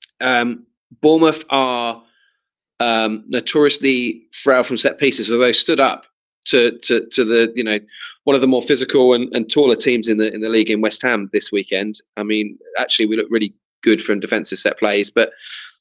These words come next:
we are notoriously bad at, at set pieces. I think you also need to, um, so, so yeah, so Trent maybe is an option with the set pieces in mind.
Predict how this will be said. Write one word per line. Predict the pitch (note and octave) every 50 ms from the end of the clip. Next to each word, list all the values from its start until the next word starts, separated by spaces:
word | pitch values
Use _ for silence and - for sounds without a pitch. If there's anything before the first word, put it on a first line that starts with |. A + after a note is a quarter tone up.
| _ _ _ _ _ -
we | C3 A#2 A#2+
are | B2+ C3+ C#3
notoriously | C3+ B2 A#2 - C#3 B2 A2 - A#2+ A2
bad | G#2+ A#2 A2 G#2
at, | G#2 G2 - - _ -
at | A2 - -
set | - G#2 - -
pieces. | - G#2+ G2 - - G#2 G2 F#2 - - _ - - _ _ _ _ _ _ - - - -
I | C3+
think | C#3+ D#3
you | D3+ D3 C#3+
also | D3+ D3 - D#3
need | C3 C3+ C3 C3
to, | - C#3 B2+ B2 B2 A#2+ A#2+ - _ _ _ _ _ _ _ _ _ _ -
um, | B2+ B2 A#2 A2+ A2+ A2+ A2 G#2+ G#2+ G#2+ A2 - _ _ _ _ _ _ _ _ _ C3+
so, | B2+ - C#3 B2+
so | A#2 - C#3+
yeah, | C3 B2+ A2
so | G2+ C3+ B2
Trent | - - D3+ C#3 A#2
maybe | B2+ B2+ B2 A#2+
is | B2 A2+
an | A#2+
option | B2+ - - - A#2+
with | A2+ G#2+
the | G#2
set | - B2+ - -
pieces | - C3 A2 - - G#2
in | A2 G#2+
mind. | G#2+ G#2+ G#2 G#2 G#2 G2+